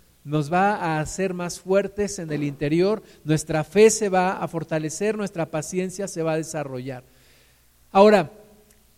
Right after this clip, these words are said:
algo que nos queda claro es que muchas cosas en las que confiábamos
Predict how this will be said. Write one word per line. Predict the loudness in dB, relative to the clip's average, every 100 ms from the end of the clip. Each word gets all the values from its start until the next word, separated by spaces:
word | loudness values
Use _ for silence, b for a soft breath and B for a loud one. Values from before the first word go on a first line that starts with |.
| _ _ _ _ _ _ _ _ _ _ _ _ _ -2
algo | 4 4 4
que | 2 2
nos | 2 0
queda | 2 2
claro | 2 0 2 2 2 2
es | 0 -2 -6
que | -4 0 0 -2 -8 -20 -20 _ _ _ _ -20 -20 _
muchas | -2 4 4 2 -6 -4
cosas | -2 -2 -2 -6 -6 -6
en | -8
las | -8 -8
que | -10
confiábamos | -8 -8 -4 -2 -2 -4 -6 -6